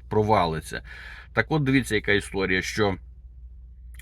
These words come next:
чотирнадцять, виявилося, республіканців не підтримали цей закопр-, законопроект, проголосували проти, двоє утрималося, але, що цікаво, троє демократів,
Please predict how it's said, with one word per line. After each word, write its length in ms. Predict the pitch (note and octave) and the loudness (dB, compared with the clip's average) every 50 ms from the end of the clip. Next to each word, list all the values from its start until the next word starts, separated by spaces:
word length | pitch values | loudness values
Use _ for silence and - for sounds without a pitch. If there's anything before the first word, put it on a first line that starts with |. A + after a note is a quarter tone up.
| - E2+ - | -14 -12 -6
чотирнадцять, 920 | - - A#2+ A2 - - A#2+ A#2 A#2 B2 B2 A#2 F#2 F2 - - D#2+ - F#2+ | -2 -2 -2 0 0 0 0 2 2 4 4 4 4 2 0 -6 -10 -8 -4
виявилося, 560 | F#2+ F#2 F2+ E2+ E2 F2 E2+ - - G2 F#2 | -4 -2 -2 -2 -2 -4 -6 -4 -4 -4 -4
республіканців 720 | F2+ - - F#2+ F#2+ F#2+ F2 - F#2+ F2+ F2 - - F2 | -4 -6 -6 -6 -4 -4 -2 -2 -2 -2 -2 -2 -4 -2
не 160 | F2+ G2+ G#2 | 0 0 -2
підтримали 580 | F2+ - F#2 - - G2 G2 G2 F#2+ F#2 F#2 F2 | -2 -4 -6 -4 -2 0 0 0 0 -2 -4 -4
цей 180 | - - F#2+ F2 | -4 -4 -4 -4
закопр-, 540 | F2 F2+ D#2+ - G2 F#2 G2+ G2 - G#2 | -4 -6 -6 -8 -10 -8 -8 -8 -6 -4
законопроект, 800 | F#2+ G2+ A2 G2+ - - G#2 G#2+ - - G#2+ A#2+ C#3 D#3+ D3 - - | -2 0 0 0 0 0 -2 -2 -2 -2 0 2 2 2 0 -2 -2
проголосували 600 | A2+ A2+ A2+ G#2+ - - A2 G#2+ A2 A2 A#2+ A#2 | -2 0 0 0 0 0 2 4 4 4 2 0
проти, 480 | - - A2 A2 G#2 G#2+ - - C#3+ | -2 0 2 2 2 2 2 0 -4
двоє 380 | A#2+ G#2+ G#2+ G#2+ A#2+ B2 B2+ B2 | -2 -2 0 2 4 4 4 4
утрималося, 840 | - A2 A2 G2+ - A#2+ C#3+ E3+ F#3 F#3 F3+ F3 D3 - E3 D#3+ - - - | 2 0 -4 -2 0 2 2 2 2 2 0 0 0 0 0 -2 -2 0 0
але, 180 | A#2 A2+ B2 | 0 0 2
що 180 | B2 - C#3 B2 | 2 0 -2 0
цікаво, 540 | - C#3+ B2 - - F3 F#3 F#3+ F3+ E3+ - - - - - - - - | 0 0 -2 0 2 2 4 4 2 0 -2 -4 -14 -16 -16 -16 -6 0
троє 280 | - C#3+ E3 D3+ D#3+ C#3+ | 2 4 6 8 6 6
демократів, 880 | C3 D3+ D3+ D3 C#3 - D#3+ E3+ E3+ E3 C#3+ - C3 B2 A#2 G#2+ | 6 6 4 4 2 2 4 6 8 8 8 6 4 2 2 0